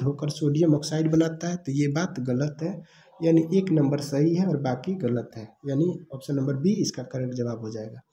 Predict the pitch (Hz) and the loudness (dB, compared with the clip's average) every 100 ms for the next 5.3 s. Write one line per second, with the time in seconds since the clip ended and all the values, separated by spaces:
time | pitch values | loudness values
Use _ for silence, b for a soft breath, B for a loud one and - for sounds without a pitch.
0 | _ _ _ _ _ _ - 135 - 147 | _ _ _ _ _ _ -16 -14 -4 0
1 | 139 143 170 190 135 180 226 - - - | 2 2 2 0 2 2 0 -4 -14 -20
2 | _ _ _ _ _ - 127 143 180 - | _ _ _ _ _ -12 -4 -2 -2 -2
3 | 123 127 123 120 113 110 110 107 113 123 | -2 -2 -2 -4 -4 -4 -6 -6 -8 -2
4 | 156 156 165 - 180 180 180 175 - 180 | 2 2 2 -2 0 4 4 2 -2 0
5 | 202 - - | 0 -2 -12